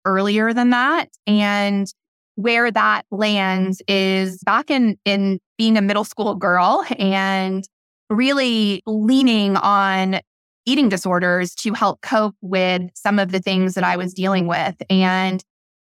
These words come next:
really having for, for a really long time, a hate-hate relationship with my body.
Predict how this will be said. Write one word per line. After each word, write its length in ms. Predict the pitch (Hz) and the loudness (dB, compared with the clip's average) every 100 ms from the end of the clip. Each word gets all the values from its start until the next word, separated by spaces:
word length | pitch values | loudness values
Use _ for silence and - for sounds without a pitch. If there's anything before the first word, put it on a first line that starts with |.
| - | -2
really 280 | 269 311 220 | 0 0 -2
having 540 | - 214 202 196 196 | 0 0 0 -2 -4
for, 240 | - 208 185 _ _ _ _ _ | -2 -4 -6 _ _ _ _ _
for 200 | 190 185 - | 0 0 0
a 100 | 202 | -2
really 240 | 269 294 | 0 0
long 280 | 202 185 185 | 2 0 -2
time, 440 | - 214 202 185 180 | -2 0 0 -2 -2
a 80 | |
hate-hate 720 | 185 - 226 226 - 202 285 - _ | -4 -2 -4 -4 -2 -2 -4 -12 _
relationship 680 | 233 277 - 220 196 185 - _ | -2 -2 -2 -2 0 -2 -4 _
with 180 | 185 180 - | -4 -4 -4
my 160 | 180 | -2
body. 440 | 185 185 185 127 | 2 0 -2 -10